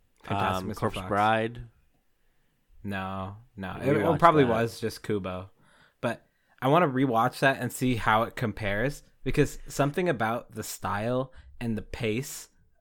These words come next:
Speaker 1: of Fantastic Mister Fox just had me going, man. Uh, when the boxes were getting, like, blown out in front of them, when they were hiding behind them, like,
Speaker 2: Yeah.
Speaker 1: it looked so impressive.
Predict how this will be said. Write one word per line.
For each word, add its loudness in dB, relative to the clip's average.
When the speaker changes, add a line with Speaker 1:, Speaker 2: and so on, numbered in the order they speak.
Speaker 1:
of -6
Fantastic 0
Mister -2
Fox -4
just -6
had -2
me -6
going, -6
man. -8
Uh, 0
when 2
the 4
boxes 0
were -2
getting, 4
like, -2
blown -2
out 0
in -4
front -4
of -2
them, -2
when -2
they 0
were -2
hiding 0
behind -2
them, -4
like, -4
Speaker 2:
Yeah. -2
Speaker 1:
it -2
looked 6
so 4
impressive. -2